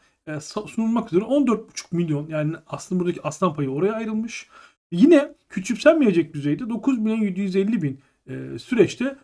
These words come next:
marketing tarafına ayrılmış, marketing ve bonuslar için ayrılmış. Bu da yine kıymetli bir dağılım olarak karşımıza çıkıyor. Takıma bakalım arkadaşlar. Takımda benim burada eksik olarak gördüğüm,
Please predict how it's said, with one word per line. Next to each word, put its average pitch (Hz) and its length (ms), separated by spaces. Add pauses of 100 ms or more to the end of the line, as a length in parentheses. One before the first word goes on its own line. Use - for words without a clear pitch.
(100)
marketing 233 600
tarafına 151 360
ayrılmış, 135 420
marketing 160 420
ve 160 140
bonuslar 160 400
için 135 180
ayrılmış. 175 460
Bu 190 80
da 214 200 (260)
yine 190 180
kıymetli 180 440
bir 147 140
dağılım 151 300
olarak 170 320 (240)
karşımıza 127 480
çıkıyor. - 300 (480)
Takıma 349 340
bakalım 196 300
arkadaşlar. 180 520
Takımda 285 640 (240)
benim 294 480
burada 294 200
eksik 277 420
olarak 233 240
gördüğüm, 240 400